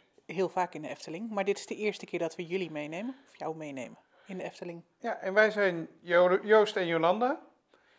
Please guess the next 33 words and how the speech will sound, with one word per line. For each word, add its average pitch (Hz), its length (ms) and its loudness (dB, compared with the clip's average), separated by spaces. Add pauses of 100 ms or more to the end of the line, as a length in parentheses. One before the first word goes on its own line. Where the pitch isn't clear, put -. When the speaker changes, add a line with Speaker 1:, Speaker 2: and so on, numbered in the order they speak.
(220)
Speaker 2:
En 202 380 0
wij 202 140 2
zijn 196 160 0
van 196 120 -2
het 180 100 -4
kanaal 185 320 6
J 190 280 4
en 170 200 -2
J 165 280 2
Walks. 190 580 6 (760)
En 196 440 0
ja, 185 340 2 (140)
we 151 80 -8
hadden 180 240 0
deze 170 240 0
video 175 300 -4
opgenomen 175 760 4 (440)
en 185 160 4
daarbij 180 380 8
bleek 170 260 4
het - 100 -10
geluid 208 340 4
niet 196 180 -6
opgenomen. 165 680 2
Dus 180 420 -4
een 165 160 -2
goed 196 240 -2
moment 175 360 2
om 156 380 -8 (220)
dan 196 200 10
maar 185 300 6
een 175 180 -2
eerste 165 560 -2